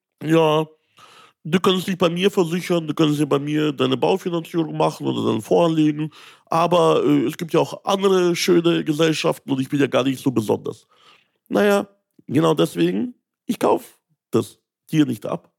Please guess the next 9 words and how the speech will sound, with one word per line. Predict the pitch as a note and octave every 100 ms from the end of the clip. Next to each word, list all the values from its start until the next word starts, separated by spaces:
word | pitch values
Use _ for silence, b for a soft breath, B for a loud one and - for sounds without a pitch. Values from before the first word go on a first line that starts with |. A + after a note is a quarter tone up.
| _ -
und | - -
ich | C#4
kauf | - -
bei | -
dir | A2+ F#2
auch | -
nicht. | A2+ _ _ B B B B B
Und | - D#3
deswegen | G#3 B3+ - G#3 A#3